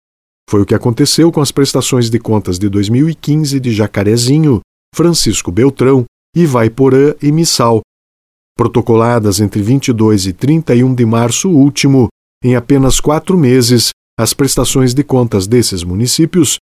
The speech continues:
tiveram parecer prévio pela regularidade expedido pelo Tribunal de Contas do Estado. Após trânsito em julgado,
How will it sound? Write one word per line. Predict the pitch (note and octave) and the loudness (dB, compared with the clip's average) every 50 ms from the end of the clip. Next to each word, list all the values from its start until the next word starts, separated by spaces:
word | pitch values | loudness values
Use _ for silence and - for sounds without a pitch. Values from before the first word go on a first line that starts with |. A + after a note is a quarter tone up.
| _ _ _ | _ _ _
tiveram | - C3+ A#2+ C3+ C#3 C#3+ C#3+ | -2 0 2 2 2 0 0
parecer | - D3+ C3+ C#3 C3 - D3 C3+ B2 | 0 0 0 0 2 2 0 0 0
prévio | - C3+ C3+ C3 C3 B2+ C3+ | 0 0 2 2 2 2 0
pela | B2 - C#3 C3+ C3 | 0 0 0 0 0
regularidade | B2+ A#2+ C3+ C3 C3 C3+ C#3 C#3+ D3 E3 D3 C3 B2 B2+ B2+ B2+ C3 - | 0 0 0 0 2 0 0 2 0 0 0 0 -2 -2 -2 -2 -4 -2
expedido | D3+ D3 - - - D#3+ C#3+ A#2 A#2+ A#2+ A#2+ A#2 A#2+ A#2 - _ _ _ _ | -2 -4 -4 0 -2 -2 -2 0 0 0 2 2 2 0 0 _ _ _ _
pelo | - B2 A#2 A2+ A2+ | 0 0 2 2 0
Tribunal | - - C3+ C3+ C3+ C3 A#2 A2 A2 G#2 | 2 0 0 2 2 0 2 2 2 0
de | G2+ G2 | 0 0
Contas | - G#2+ G2 F2+ G#2+ F#2+ F#2 | 0 -2 -2 0 -2 -4 -2
do | G2 | -2
Estado. | G2+ F#2+ - - - A#2+ B2+ C3 A#2+ G2+ F2+ - _ _ _ _ _ _ _ _ _ _ _ _ _ _ | -4 -4 -2 -2 -2 -2 0 -2 -2 -2 -4 -8 _ _ _ _ _ _ _ _ _ _ _ _ _ _
Após | - F#2 - - A2+ A#2+ B2 - - - | -8 -8 -4 -2 0 0 0 0 -4 -4
trânsito | - A2+ A#2+ B2 B2 G#2+ G2 F#2 - F2+ | -2 0 0 2 0 0 -2 -6 -6 -8
em | F2 F2+ | -6 0
julgado, | G2 C3+ D3+ C#3 C#3 C#3 D3+ D3 C#3 C3+ | 0 2 2 2 0 0 0 2 2 0